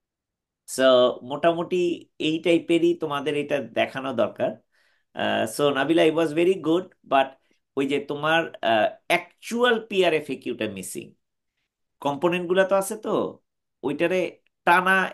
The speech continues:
একটা লেখাটা আর কি, হ্যাঁ, পত্রিকাতে প্রেস রিলিজ যে লে-, লেখে না, ওই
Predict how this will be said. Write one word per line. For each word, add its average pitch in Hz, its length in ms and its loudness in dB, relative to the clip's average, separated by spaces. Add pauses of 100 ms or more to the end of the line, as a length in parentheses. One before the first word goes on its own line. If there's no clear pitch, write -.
একটা - 200 -4 (180)
লেখাটা 139 420 0 (120)
আর - 140 -12
কি, 92 100 -14 (100)
হ্যাঁ, 165 220 -6
পত্রিকাতে 151 520 -2 (120)
প্রেস 143 180 -4 (100)
রিলিজ 147 240 -4 (100)
যে 135 60 0 (140)
লে-, 117 160 -6 (140)
লেখে 113 260 -2
না, 170 60 -4 (460)
ওই 170 60 8